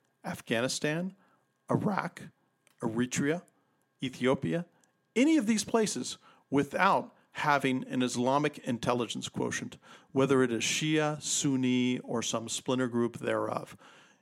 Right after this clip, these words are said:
You simply can't do it. You have to be a master of Arabic, or you have to be a master of the local dialect of Arabic. You have to have the stay-behind stability to be there for years, like I said, without rotating back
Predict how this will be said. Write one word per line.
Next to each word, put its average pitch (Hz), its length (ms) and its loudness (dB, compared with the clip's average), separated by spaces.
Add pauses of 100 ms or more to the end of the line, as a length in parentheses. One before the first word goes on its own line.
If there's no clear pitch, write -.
You 131 160 -2
simply 151 420 0
can't 113 320 -2
do 175 160 2
it. - 100 -2 (760)
You 123 100 -2
have 113 80 -2
to - 60 -14
be 120 100 -2
a 110 40 0
master 120 340 0
of 151 60 -2
Arabic, 185 400 0
or 180 360 4 (200)
you 123 100 0
have 123 100 -4
to 127 80 -12
be 120 80 0
a 117 60 0
master 120 320 0
of 127 60 0
the 120 60 2
local 139 420 0 (180)
dialect 175 460 2
of 120 120 -8
Arabic. - 400 -8 (440)
You 139 160 2
have 165 300 4
to 151 80 2
have 139 380 0
the 123 200 0
stay-behind 147 1000 0
stability 120 800 0 (300)
to 139 120 0
be 156 200 2
there 151 260 4
for 127 320 2
years, 127 840 0
like 127 200 -6
I - 100 -2
said, - 400 -4 (160)
without 120 400 0
rotating 123 520 0
back 117 340 -6